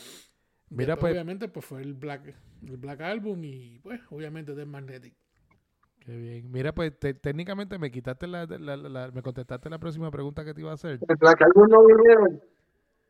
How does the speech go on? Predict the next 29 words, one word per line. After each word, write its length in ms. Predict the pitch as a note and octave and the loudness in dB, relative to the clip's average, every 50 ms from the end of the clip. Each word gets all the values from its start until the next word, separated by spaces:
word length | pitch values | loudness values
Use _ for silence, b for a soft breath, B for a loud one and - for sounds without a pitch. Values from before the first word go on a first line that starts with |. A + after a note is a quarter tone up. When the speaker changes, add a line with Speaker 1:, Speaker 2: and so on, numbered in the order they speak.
| _ _ _ | _ _ _
Speaker 3:
Al 120 | - D3 D3 | -8 -4 -2
Black 200 | D#3 D#3+ E3 F3 | -2 -2 0 2
Album 260 | F3 F#3+ G3 G#3+ A3 | 2 4 4 4 6
no 100 | G#3+ G#3+ | 6 6
vinieron. 480 | G#3+ G3+ G3+ G#3 G#3+ G#3+ G3+ F3+ E3 D#3+ | 6 6 8 8 8 8 6 6 4 2
El 80 | D#3 C#3 | -2 -2
primer 240 | - D#3 D3 E3+ E3+ | 0 4 6 6 6
show 180 | E3+ A3 G#3 G3+ | 6 6 6 6
del 120 | G3+ G3 F#3+ | 6 6 4
Choli 300 | F#3+ - G#3+ G#3 G#3 G#3 | 4 6 6 6 6 6
fue 300 | G3 - G3+ G3+ G3+ G3+ | 6 6 6 8 8 8
Death 160 | G3+ G#3 G#3 | 8 6 6
Magnetic 600 | G#3 G3 F#3 F#3 G3 A3 A3+ G#3+ G3+ F#3+ F#3+ F#3+ - _ _ _ _ _ _ - | 6 6 6 8 8 6 6 8 6 6 4 4 0 _ _ _ _ _ _ 0
y 80 | E3 | 2
después 280 | D#3+ D3+ D3 - F3+ F3 | 2 2 2 2 2 4
Speaker 1:
Sí. 60 | F3 | 4
Speaker 3:
volvieron 300 | F#3 F3+ G3 G3 G#3 G#3 | 6 6 6 6 6 6
pa' 140 | G3 F3+ D3+ | 6 4 4
Hardware. 480 | D#3 F3 F#3 F#3+ E3 E3 D3 C#3+ C3+ - _ _ _ _ _ _ _ _ _ _ _ _ _ _ _ _ _ _ | 4 6 6 8 8 6 6 4 0 -4 _ _ _ _ _ _ _ _ _ _ _ _ _ _ _ _ _ _
Pero 200 | - F3+ E3 D#3+ | 4 4 6 6
para 100 | D#3 D#3+ D#3 | 4 2 2
el 60 | D#3 | 4
Black 200 | D#3+ D#3+ E3 D#3+ | 4 2 4 4
Album 260 | E3 F3 F#3 F#3+ G3+ F#3+ | 2 4 4 4 4 6
no, 220 | G#3 G3 F#3+ F3 | 4 4 4 2
para 140 | - E3 D3+ | 2 0 2
el 40 | D3 | 2
Black 200 | D#3 D3 D3 D3 | 2 0 0 0
Album, 320 | C#3+ D#3+ F3 F3+ F#3 F3+ | -2 0 0 0 0 0